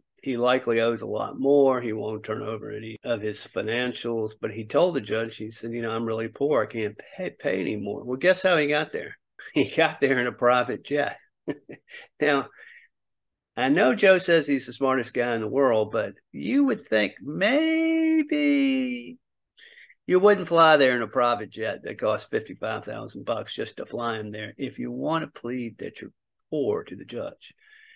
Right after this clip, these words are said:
And Stu, he's got kinda like a Demetici,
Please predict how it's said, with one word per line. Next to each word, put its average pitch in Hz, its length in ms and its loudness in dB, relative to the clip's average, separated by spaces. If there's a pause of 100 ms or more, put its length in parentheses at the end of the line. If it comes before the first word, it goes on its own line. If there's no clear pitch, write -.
(300)
And 131 160 -2
Stu, 185 380 2
he's 175 260 -4
got 156 360 0 (360)
kinda 175 240 0
like 143 320 2
a 120 180 2
Demetici, 127 1200 0